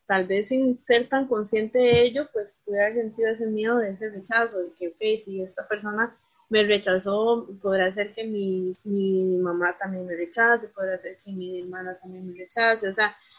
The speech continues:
y la demás gente. Entonces ya, qué curioso, y, y es algo que me parece interesante,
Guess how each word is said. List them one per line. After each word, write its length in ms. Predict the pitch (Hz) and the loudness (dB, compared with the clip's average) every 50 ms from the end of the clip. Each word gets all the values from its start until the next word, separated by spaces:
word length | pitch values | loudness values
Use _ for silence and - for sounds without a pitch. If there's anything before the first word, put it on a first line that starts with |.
| _ - | _ -4
y 120 | - 214 | 0 4
la 140 | 208 208 196 | 6 6 6
demás 240 | 190 190 185 196 208 | 6 6 4 2 2
gente. 300 | 226 226 226 226 220 185 | 2 2 0 0 -2 -4
Entonces 360 | 170 - 180 190 208 214 220 208 | -6 -4 -6 -4 -4 -4 -2 -2
ya, 280 | 220 214 208 208 - _ _ _ _ _ _ - - - | -2 -2 -2 -2 -4 _ _ _ _ _ _ -18 -10 -2
qué 180 | - 226 220 220 | 0 0 0 2
curioso, 480 | - 254 247 262 247 262 254 277 302 269 | 0 4 4 4 4 4 2 0 0 0
y, 160 | 226 196 190 185 - | 2 0 0 -2 0
y 80 | 202 190 | 0 -2
es 120 | 190 190 | -2 -2
algo 260 | 214 208 220 233 247 247 | -4 -4 -4 -4 -6 -4
que 80 | - | -4
me 160 | 254 240 202 190 | -6 -6 -6 -8
parece 720 | - - - 175 185 185 - - 240 240 233 202 175 151 _ _ _ _ | -12 -14 -12 -10 -12 -10 -4 -2 -2 -2 -2 -2 -6 -10 _ _ _ _
interesante, 960 | - 220 220 214 208 196 185 185 190 196 226 220 220 226 240 - - 294 - | -2 -2 -2 0 0 2 2 2 2 4 2 2 2 2 -2 -6 -10 -12 -12